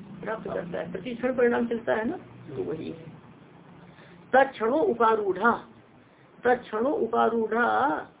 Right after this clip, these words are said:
का अर्थ हो जाएगा कि उस क्षण में विद्यमान या एक क्षण में विद्यमान। का क्षण से लेना एक क्षण, एक क्षण था ना,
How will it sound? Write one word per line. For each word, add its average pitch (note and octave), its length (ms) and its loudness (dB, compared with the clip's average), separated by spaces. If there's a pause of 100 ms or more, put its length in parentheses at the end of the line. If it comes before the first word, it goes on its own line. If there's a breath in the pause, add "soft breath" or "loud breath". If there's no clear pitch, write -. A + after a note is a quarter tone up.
(360)
का A3 100 0
अर्थ A3 180 -2
हो F#3+ 160 2
जाएगा A3 480 2
कि A#3+ 160 -4 (140)
उस C4+ 160 -2
क्षण A3 260 -2
में D#4 260 2 (360)
विद्यमान A3+ 600 0
या G#3+ 180 0 (100)
एक D#4 160 2
क्षण A3 240 -2
में G3 120 -2
विद्यमान। D3 500 -6 (120)
का - 380 -4
क्षण B3 280 -2
से B3 120 -4
लेना A#3+ 220 2
एक A#3+ 280 2
क्षण, G3+ 160 -8
एक G3+ 160 0 (160)
क्षण A#3 300 -2
था G#3 60 0
ना, D4+ 180 -2